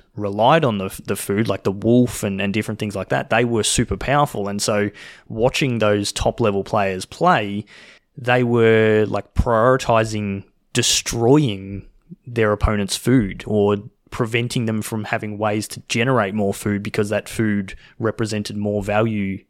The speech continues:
in the game. And that's sort of where I see the, the battles at now, where it's like, I have no idea how to tell if I should be attacking them down and getting them flipped and, and getting the benefit of the other side. Maybe we'll start to see that after the Pro Tour when we get to see these high-level players play.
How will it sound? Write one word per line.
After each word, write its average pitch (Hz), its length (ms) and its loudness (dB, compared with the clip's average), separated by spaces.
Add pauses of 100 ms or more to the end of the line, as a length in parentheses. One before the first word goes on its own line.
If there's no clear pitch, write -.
(160)
in 110 180 0
the 107 80 -4
game. 107 340 0 (640)
And 120 160 -2
that's 120 160 0
sort 127 180 0
of 113 80 0
where 110 200 4
I 107 80 0
see 107 320 -2
the, 101 260 -2
the 110 80 -4
battles 113 340 0
at 101 120 -6
now, 120 160 0
where 104 100 -2
it's - 120 -8
like, 98 240 -6
I 143 160 2
have 123 200 -2
no 107 280 0
idea 110 420 -2 (220)
how 107 220 -4
to 101 80 -4
tell 98 480 -6 (340)
if 113 200 -2
I 101 60 2
should 104 240 -2
be 104 140 -4
attacking 104 380 -4
them 98 120 -2
down 98 300 -2
and 95 160 -6 (100)
getting 98 280 -2
them 95 100 -6
flipped - 400 -6
and, 95 200 -4
and 98 140 -6
getting 101 220 -2
the 95 40 -6
benefit 98 320 -4
of 95 100 -6
the 101 100 -2
other 113 140 2
side. 101 420 -2 (640)
Maybe 117 400 -2
we'll 104 240 -4
start 104 300 0
to 110 60 -6
see 117 220 2
that 101 220 0
after 101 600 -4 (360)
the 101 100 -2
Pro 113 220 4
Tour 92 240 -6
when 95 160 -4
we 95 100 -6
get 98 300 -6
to - 80 -6
see 101 180 -2
these 98 200 -2
high-level 98 340 0
players 101 340 -2
play. 214 380 0